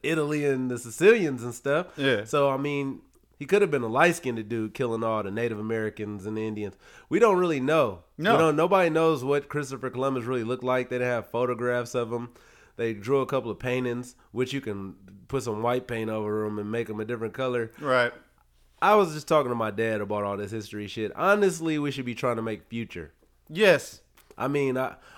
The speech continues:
Speaker 1: I, I know that we did four hundred of slavery with my people, and I'm pretty sure somebody else did four hundred years of slavery with their people. I'm pretty sure everybody done got fucked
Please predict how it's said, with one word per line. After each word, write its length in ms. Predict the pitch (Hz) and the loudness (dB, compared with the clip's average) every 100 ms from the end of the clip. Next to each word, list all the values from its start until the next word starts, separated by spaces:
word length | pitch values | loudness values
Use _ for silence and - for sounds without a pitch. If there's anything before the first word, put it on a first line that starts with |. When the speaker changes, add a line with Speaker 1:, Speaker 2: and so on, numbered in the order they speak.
| - | 0
Speaker 1:
I, 240 | 139 147 - | 0 0 -2
I 120 | - 139 | -2 0
know 240 | 151 151 | 2 4
that 240 | 143 135 | 4 2
we 160 | 135 143 | 0 -4
did 260 | 135 135 110 | -2 -4 -4
four 220 | 135 135 | -2 0
hundred 240 | 135 131 | -2 -4
of 60 | 127 | -6
slavery 440 | - 135 127 127 | -2 0 0 0
with 80 | 120 | 0
my 180 | 135 135 | 0 0
people, 580 | - 127 123 123 123 120 | 0 -4 -2 -2 0 0
and 240 | 104 104 | -2 -4
I'm 160 | 117 117 - | -6 -8 -6
pretty 220 | 143 135 | -6 -4
sure 180 | 131 127 | -4 -4
somebody 280 | 117 123 120 | -2 -2 -2
else 140 | 120 | -2
did 220 | 117 117 | -4 -6
four 180 | - 117 | -4 -2
hundred 380 | 117 110 110 104 | -2 -6 -8 -8
years 300 | 117 120 110 | -6 -6 -6
of 60 | - | -6
slavery 400 | 123 123 120 113 | -2 -2 -2 -2
with 160 | 104 | -2
their 120 | 117 | -4
people. 320 | 120 123 113 123 | -4 -6 -4 -4
I'm 60 | |
pretty 220 | 226 208 | -2 -2
sure 340 | - 175 147 123 | -2 2 2 2
everybody 560 | 123 143 143 131 120 | 0 -2 0 0 -2
done 180 | 113 110 | -2 -6
got 220 | 107 107 | -6 -8
fucked 400 | - 123 110 - | -6 -6 -6 -10